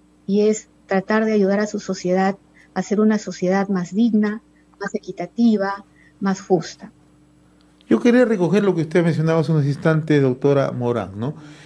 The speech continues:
Speaker 2: Eh, San Juan de Lurigancho es un crisol, es un mosaico, ¿no? De pobladores que llegan de todos lados del país,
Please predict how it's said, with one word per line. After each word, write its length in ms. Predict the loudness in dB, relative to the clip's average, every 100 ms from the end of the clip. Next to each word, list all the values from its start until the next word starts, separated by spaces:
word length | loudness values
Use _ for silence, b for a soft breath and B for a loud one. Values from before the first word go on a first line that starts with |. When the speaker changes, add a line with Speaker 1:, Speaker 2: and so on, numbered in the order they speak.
| B _
Speaker 2:
Eh, 220 | 0 0
San 220 | 0 -2
Juan 160 | 2 2
de 60 | 4
Lurigancho 440 | 4 2 0 -2
es 140 | -2
un 120 | -2 0
crisol, 500 | -2 -2 2 2 4
es 120 | 0
un 140 | -2
mosaico, 640 | -2 -4 0 2 2 -2
¿no? 220 | -2 -4 -6 B B _
De 520 | 2 4 4 0 -6 -14 -12 -12 -10 -12 -14 _
pobladores 440 | 2 4 4 2 2
que 120 | 2
llegan 340 | 4 4 2
de 100 | -4
todos 380 | -2 2 2 2
lados 340 | 0 0 0
del 260 | 2 2 0
país, 580 | -4 0 0 0 -4